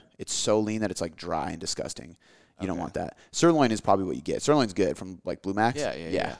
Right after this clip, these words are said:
Speaker 1: that's what I get, too.
Speaker 2: Yeah.
Speaker 1: It is there, like, I don't even think they sell eye of round 'cause it's
Speaker 2: Yeah.
Speaker 1: just such shitty
Speaker 2: Sounds
Speaker 1: qual-,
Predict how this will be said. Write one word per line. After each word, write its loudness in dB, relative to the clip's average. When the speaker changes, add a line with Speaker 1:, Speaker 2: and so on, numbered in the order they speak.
Speaker 1:
that's 4
what 4
I 6
get, -4
too. 0
Speaker 2:
Yeah. -8
Speaker 1:
It 6
is 4
there, 10
like, 2
I 6
don't 6
even 0
think 0
they 2
sell 2
eye 2
of -4
round -2
'cause -6
it's -4
Speaker 2:
Yeah. -2
Speaker 1:
just -2
such 0
shitty -2
Speaker 2:
Sounds -12
Speaker 1:
qual-, -2